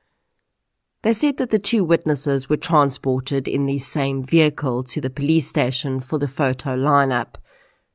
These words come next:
and they complained that only white males were included in the lineup. Sergeant Sonnenberg explained that there was only one vehicle available to his police station,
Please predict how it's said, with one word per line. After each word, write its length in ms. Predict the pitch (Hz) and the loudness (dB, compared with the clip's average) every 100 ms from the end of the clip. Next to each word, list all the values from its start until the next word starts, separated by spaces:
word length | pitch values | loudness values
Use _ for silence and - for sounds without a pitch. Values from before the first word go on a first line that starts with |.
| _ | _
and 220 | - 156 131 | -2 0 0
they 80 | |
complained 920 | 113 131 123 143 175 143 131 151 165 - - | -4 -8 -8 0 2 2 0 -4 -8 -6 0
that 280 | 139 131 - | 0 0 -4
only 360 | 160 143 135 135 | -2 0 -2 -2
white 480 | 135 156 139 - 165 | 2 2 2 -2 0
males 560 | 196 180 139 131 - - _ _ | 4 4 4 0 -4 -12 _ _
were 120 | 170 175 | 4 4
included 600 | 170 - 226 170 123 - | 4 2 2 2 0 -2
in 140 | 135 | -2
the 80 | 131 | 0
lineup. 560 | 135 127 117 - - - - _ _ _ _ _ _ _ _ _ _ | 0 0 -2 -6 -10 -14 -14 _ _ _ _ _ _ _ _ _ _
Sergeant 520 | - 175 143 131 120 | -4 0 2 0 -6
Sonnenberg 800 | - 202 190 165 139 139 135 131 | 0 4 4 4 2 2 2 -2
explained 720 | 131 131 - - 160 143 143 131 | -6 -6 -6 0 2 2 0 0
that 180 | 165 | 0
there 200 | 165 156 | 2 2
was 340 | 151 160 147 - | 2 4 2 4
only 340 | 196 170 156 147 | 4 6 4 2
one 400 | 135 147 139 131 | 4 2 2 2
vehicle 540 | 160 156 143 143 135 | 2 2 2 0 0
available 800 | - 139 165 165 156 139 131 127 | 0 0 4 6 6 4 0 0
to 200 | 131 156 | -2 -2
his 280 | 131 151 135 | 0 0 0
police 360 | - 131 160 - | -4 0 0 0
station, 600 | - - - - - | -4 -4 -6 -6 -8